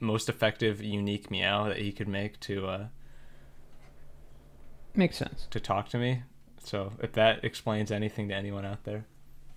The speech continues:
Speaker 1: Da Vinci, you're so strange. Anyway, that's about it for the Lego Heist story. Uh, if you like Legos, you should probably pre-order them, I guess. Uh, maybe someone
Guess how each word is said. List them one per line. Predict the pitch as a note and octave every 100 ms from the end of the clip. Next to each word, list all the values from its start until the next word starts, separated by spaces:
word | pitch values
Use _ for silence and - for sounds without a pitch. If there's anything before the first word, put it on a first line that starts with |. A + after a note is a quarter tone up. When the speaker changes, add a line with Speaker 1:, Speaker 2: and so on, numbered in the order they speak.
| - - - -
Speaker 1:
Da | B2+
Vinci, | B2+ C3
you're | B2+
so | -
strange. | C#3 - G2+ G2 A2 - -
Anyway, | D3+ B2 G2 G#2+ A#2 - - - - - - -
that's | - C#3 F3
about | D#3+ E3+ E3+
it | F#3+ E3+
for | -
the | C3+
Lego | B2+ C#3+ D#3 D3+
Heist | D#3 E3
story. | - B2+ B2 B2 B2 B2
Uh, | A#2 A2+ A2+ A#2 - - - - - - A2 - - - - -
if | B2 A#2
you |
like | B2 C#3
Legos, | C3+ D3 D3+ A#2+ A2+ A2 - - - - - - - - - - - -
you | -
should | -
probably | - B2+ B2
pre-order | - C3+ C#3 B2+
them, | A2 G#2+
I | G#2
guess. | G2+ G#2 G#2+ - -
Uh, | G#2 G#2
maybe | G#2 A2+ A#2 A2+
someone | - A#2+ A#2 A2+ A2+